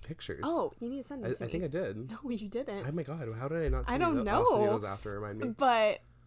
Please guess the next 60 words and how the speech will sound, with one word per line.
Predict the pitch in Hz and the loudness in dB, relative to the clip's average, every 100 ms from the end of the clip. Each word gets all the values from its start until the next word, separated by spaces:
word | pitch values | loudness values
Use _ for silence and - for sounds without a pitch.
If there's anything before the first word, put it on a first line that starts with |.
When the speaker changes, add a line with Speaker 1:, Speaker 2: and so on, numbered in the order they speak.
| - | 2
Speaker 2:
yeah, | 262 247 | 6 6
she | - | 4
was | 277 | 0
jumping | 220 262 269 285 | 2 2 2 0
around, | 277 254 247 240 233 220 | 0 2 4 4 2 2
like, | 185 190 | 0 0
going | 220 220 | 2 4
after | 220 254 | 2 2
the | 226 | -4
toy, | - 254 220 208 208 - - - - | -2 2 4 6 4 0 -12 -6 4
and | 269 254 | 4 6
then | 240 233 226 220 - - | 4 4 2 -2 -4 4
<laughs> | 403 - - 427 | 4 4 0 6
other | 294 330 381 | 8 8 6
cats | 330 302 - | 4 4 4
would | 349 | -4
try | - 359 | 0 0
to | 349 | 0
come | 349 330 | 0 0
over | 339 339 | 2 0
and | 311 | -2
play, | - 339 320 254 247 | 0 2 4 2 0
and | 277 277 | -2 -2
she | - 294 | 0 0
would | 294 | 0
be, | 269 262 - 254 | -2 -2 -2 -2
she | 320 | 0
would | 311 | 2
just | 359 | 0
hiss | - 392 392 | 0 0 0
at | 269 | 0
them. | 214 147 | 0 2
Speaker 1:
Mm-hmm. | 131 | 2
Speaker 2:
And | 127 120 277 | 2 2 2
I | |
was | 320 | 2
like, | 359 | 0
"Penelope, | - 285 294 302 285 | -2 -4 -4 -2 -4
you | 220 | -4
gotta | 202 190 | -4 -4
play | 240 320 285 | -6 -8 -6
nice, | 285 285 | -6 -8
girl." | - 208 196 196 | -4 -2 -2 -2
But | 220 214 - - - - | 2 2 0 -12 -20 -4
I | 233 233 | 0 2
loved | 233 208 202 | 2 0 0
her. | 247 240 | -4 -6
She | - | -6
was | 233 233 | -6 -4
so | 240 | -4
fluffy. | 254 - 208 - 226 220 214 - | -4 0 0 0 -6 -2 -2 -2
She | - 311 | 0 2
reminded | 285 226 247 320 | 4 2 0 0
me | 359 | 0
of | 330 302 | -4 -8
kind | - 226 | -6 -4
of | 233 | -4
a | 220 | -6
fluffy | - 196 190 226 | -4 -2 -2 -4
version | 208 180 180 202 202 | -4 -2 -4 -4 -6